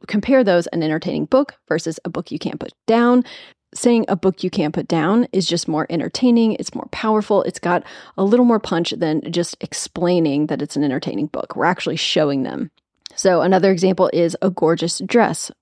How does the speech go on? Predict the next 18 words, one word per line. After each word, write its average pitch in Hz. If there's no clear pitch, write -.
versus, 190
a 190
better 151
way 147
to 156
say 156
it, 233
a 196
dress 180
that 185
turns 160
heads, -
right? 175
So 185
you 180
start 233
to 233
get 226